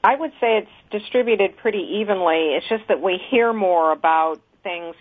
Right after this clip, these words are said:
in the more populated areas like Franklin County and, of course, Waynesburg, which is the county seat. Um,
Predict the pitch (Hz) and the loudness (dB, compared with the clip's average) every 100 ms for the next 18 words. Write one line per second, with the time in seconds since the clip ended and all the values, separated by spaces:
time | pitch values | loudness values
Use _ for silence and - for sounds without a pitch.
0 | 160 170 170 160 - 180 175 180 170 165 | -10 -6 -4 -4 0 0 0 -4 -4 -2
1 | 160 165 165 160 147 170 151 - 165 151 | 0 2 2 2 2 0 0 0 -4 -2
2 | 151 135 - 175 165 160 151 147 175 156 | -6 -6 -2 -2 0 -2 -2 -2 -2 -2
3 | 160 185 202 202 160 151 156 151 147 - | 0 0 2 0 0 0 -2 -4 -4 -6
4 | 147 - 160 139 131 - 262 196 151 - | -8 -4 -2 -2 -4 -2 0 0 -2 -6
5 | - - - - - - 180 170 165 160 | -20 -20 -20 -20 -4 2 4 4 0 -2
6 | 156 | -10